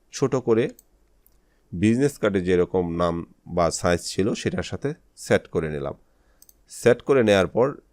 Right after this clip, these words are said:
এটা সিলেক্ট থাকা অবস্থায় এই অংশে লক্ষ্য করে দেখব এটার সাইজ কত আছে। দেখা যাচ্ছে এটার সাইজ আছে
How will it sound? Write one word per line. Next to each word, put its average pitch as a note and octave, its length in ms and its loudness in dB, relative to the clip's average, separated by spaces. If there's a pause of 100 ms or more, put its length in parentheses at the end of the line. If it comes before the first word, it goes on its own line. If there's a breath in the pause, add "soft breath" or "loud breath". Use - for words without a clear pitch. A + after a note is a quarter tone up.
(120)
এটা F#2+ 140 -2 (100)
সিলেক্ট G#2+ 320 0 (120)
থাকা G#2 180 -2 (100)
অবস্থায় F#2 420 -2 (540)
এই B2 160 4
অংশে G2 300 2 (100)
লক্ষ্য E2+ 280 -4
করে G#2 140 2
দেখব F2 260 -4 (500)
এটার F2+ 300 -4
সাইজ E2+ 200 0 (160)
কত - 180 -6
আছে। D#2 320 -6 (600)
দেখা G2+ 220 4
যাচ্ছে B2 200 0
এটার G#2 280 0
সাইজ E2+ 220 0 (200)
আছে - 200 -6